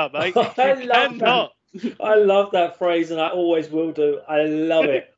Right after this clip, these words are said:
Speaker 1: <laughs>
Speaker 2: Just yam it. I love it. I love that phrase.
Speaker 1: <laughs> I can't do that
Speaker 2: Oh.
Speaker 1: with pizza. Uh,
Speaker 2: You
Speaker 1: pizza,
Speaker 2: can.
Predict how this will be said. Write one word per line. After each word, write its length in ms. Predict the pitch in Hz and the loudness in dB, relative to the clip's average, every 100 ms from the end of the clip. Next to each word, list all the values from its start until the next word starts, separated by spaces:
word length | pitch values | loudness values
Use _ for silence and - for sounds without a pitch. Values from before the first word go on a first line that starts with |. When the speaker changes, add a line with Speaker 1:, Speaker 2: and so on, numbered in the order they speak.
| _ | _
Speaker 1:
<laughs> 220 | 311 320 | -10 -8
Speaker 2:
Just 240 | 277 190 147 | -6 -6 -2
yam 320 | 165 180 180 | 0 2 2
it. 180 | 170 170 | 0 -2
I 100 | 170 | -2
love 420 | 190 208 226 220 220 | 2 4 4 4 2
it. 120 | 185 | -2
I 80 | 175 | -4
love 400 | 196 214 226 226 | -4 0 0 0
that 200 | 220 - | -4 -6
phrase. 640 | - 233 208 - 214 - 262 - | -6 -2 -2 -2 -8 -8 -16 -18
Speaker 1:
<laughs> 100 | - | -16
I 60 | 208 | -16
can't 340 | - 151 - - _ 208 | -6 -4 -4 -6 _ -14
do 80 | 262 233 185 180 - - _ _ _ _ - | -14 -20 -20 -20 -20 -20 _ _ _ _ -4
that 600 | 190 208 202 185 175 170 | 2 4 4 4 2 0
Speaker 2:
Oh. 40 | |
Speaker 1:
with 80 | 170 | -2
pizza. 440 | 185 180 131 107 92 _ | -10 -10 -10 -10 -12 _
Uh, 140 | 139 151 | -8 -6
Speaker 2:
You 80 | 151 | -4
Speaker 1:
pizza, 200 | 151 | -4
Speaker 2:
can. 40 | 160 | -4